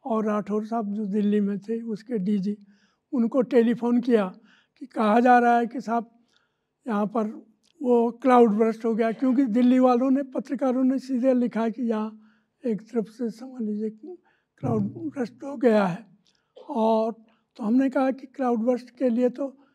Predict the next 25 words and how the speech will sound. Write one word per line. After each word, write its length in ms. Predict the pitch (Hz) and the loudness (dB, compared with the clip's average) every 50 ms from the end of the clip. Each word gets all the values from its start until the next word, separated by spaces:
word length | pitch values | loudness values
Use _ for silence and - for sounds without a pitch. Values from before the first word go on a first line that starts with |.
| _ _ _ _ - | _ _ _ _ 2
एक 180 | 294 240 240 208 | 4 4 4 4
घंटे 380 | 208 202 214 233 202 285 269 | 4 4 4 4 6 6 6
में 260 | 262 233 214 202 185 - - - _ _ _ _ _ _ _ _ _ _ | 6 6 2 0 -4 -6 -12 -20 _ _ _ _ _ _ _ _ _ _
चौबीस 480 | 330 262 240 226 262 262 247 - 294 | 2 2 4 4 4 2 0 2 2
मिलीमीटर 540 | 247 226 233 254 254 240 262 233 269 254 240 | 2 4 4 6 4 4 4 2 2 0 2
बारिश 400 | 208 226 220 214 214 208 - - | 2 2 2 0 0 -4 -6 -10
की 140 | - - 247 | -8 -4 -2
आवश्यकता, 560 | 233 226 220 214 220 - 233 _ _ 294 269 214 - 311 294 277 269 269 269 262 254 254 254 240 | -2 -2 -2 -4 -6 -12 -20 _ _ -12 -12 -10 -8 -6 -6 -4 -4 -4 -6 -6 -6 -6 -4 -2
बारिश 360 | 254 233 226 220 208 - - | 0 0 0 0 0 -2 0
होगी, 300 | 220 226 240 202 233 226 220 - - _ _ _ _ _ _ _ | 0 0 2 2 0 -2 -4 -8 -14 _ _ _ _ _ _ _
तेज़ 240 | - 247 247 262 240 | 8 8 8 8 6
बारिश 420 | 226 233 226 220 233 233 226 240 | 4 2 2 2 0 -2 -6 -10
एक 280 | 285 - 311 262 247 214 | -6 0 2 2 2 4
जगह 280 | 226 233 220 196 233 | 4 2 4 4 2
पर 200 | 226 226 254 226 | 0 0 -2 -4
होगी, 340 | 202 180 196 208 190 208 202 208 - _ _ _ _ _ _ | -2 -2 -2 -2 -2 -4 -6 -8 -12 _ _ _ _ _ _
तो 220 | - 262 277 262 262 | -12 -10 -8 -6 -8
उसको 440 | 226 - - - 294 294 311 294 - 302 285 277 320 339 339 311 311 302 294 277 | -8 -8 -4 0 0 0 0 -2 -6 -10 -10 -10 -12 -12 -12 -12 -12 -12 -14 -18
क्लाउड 260 | 277 _ 269 233 226 202 | -12 _ -6 -4 -4 -4
बर्स्ट। 240 | 208 220 214 - _ _ _ _ _ _ _ | -6 -8 -10 -12 _ _ _ _ _ _ _
क्या 160 | - 302 247 | -2 0 2
ये 160 | 233 240 254 254 | 4 4 4 4
हुआ? 240 | 240 220 240 262 | 4 2 0 -2
उन्होंने 440 | 269 269 269 254 262 269 262 277 294 | -2 -2 -2 0 0 2 2 0 0
कहा 260 | - 294 294 285 277 | -2 -6 -8 -10 -10